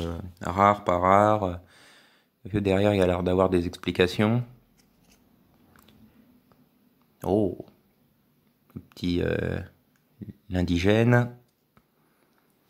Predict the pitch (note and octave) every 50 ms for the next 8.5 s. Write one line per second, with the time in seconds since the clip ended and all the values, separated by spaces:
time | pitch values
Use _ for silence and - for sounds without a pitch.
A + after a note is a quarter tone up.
0 | _ _ _ _ _ _ _ _ _ _ _ _ - - C#3 - E2+ F2+ G2 -
1 | - - A2+ - - - A2+ A#2 A2+ A2 A2+ A2 A2+ A2 G#2+ - A#2+ B2 C#3 C#3
2 | C3 B2 - G#2 - A#2+ B2+ C3 A#2 G#2+ - B2+ C3 C3 B2+ B2 - - - -
3 | A#2 A#2+ B2 A#2+ - A2+ G#2 A2 A2 - - A2 G#2+ - G2+ - - F#2 F#2+ G2
4 | - - _ _ _ _ _ _ _ _ _ _ _ _ _ _ _ _ _ _
5 | _ _ _ _ _ _ _ _ _ _ _ _ _ _ _ _ _ _ _ _
6 | _ _ _ _ _ _ _ _ _ _ _ _ _ _ _ _ _ - F2+ E2+
7 | E2+ E2 E2+ F2 F#2 G2+ A2 A2+ A#2 A#2+ A#2+ G#2+ F2+ - - G#2+ G#2+ A2+ A#2 A2
8 | G2 F#2 F#2 F#2+ G2+ G#2 A#2 A2+ - -